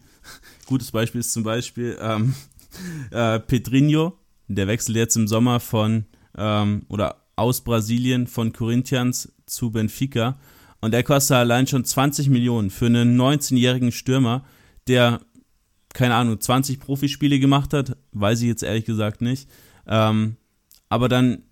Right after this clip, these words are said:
ja, kommen halt direkt solche Summen auf den Markt, wo du dir dann halt auch zweimal überlegst, ob du den Spieler holst, weil solche Spieler halt auch gern mal floppen. Also Gabriel Barbosa, wohl eins der besten Beispiele,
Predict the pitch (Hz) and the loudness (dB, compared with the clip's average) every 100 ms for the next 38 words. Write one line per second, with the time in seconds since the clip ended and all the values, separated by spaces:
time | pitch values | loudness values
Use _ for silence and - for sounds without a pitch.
0 | - 104 90 113 _ _ _ 135 135 135 | -6 -4 -4 -8 _ _ _ 2 4 4
1 | 131 135 139 143 143 127 139 151 123 120 | 4 2 0 0 2 2 2 2 0 -2
2 | - 117 117 135 135 120 120 113 120 120 | 0 0 2 0 -4 -4 -4 -2 0 0
3 | 120 120 - - 131 147 113 107 113 113 | 0 -2 -6 -2 0 2 0 0 0 -2
4 | - 98 104 110 - 120 113 107 113 135 | -6 -8 -6 -6 -6 -4 -2 -2 -2 -4
5 | - - _ - - _ - 110 113 113 | -6 -12 _ -20 -20 _ -4 0 2 0
6 | 113 - _ _ - 123 123 - - 127 | -2 -8 _ _ -4 0 0 0 -2 2
7 | 120 120 117 127 120 120 113 - 135 135 | 2 2 0 0 0 0 -4 -4 -4 -4
8 | 95 98 107 110 110 - 120 117 113 107 | -4 -4 -4 0 0 0 0 0 0 0
9 | 117 127 139 127 127 131 117 107 92 113 | 0 0 0 0 -2 -10 -6 -2 -2 -2
10 | 117 107 131 - 113 113 117 - 123 123 | -2 0 0 0 2 2 0 -2 -2 -2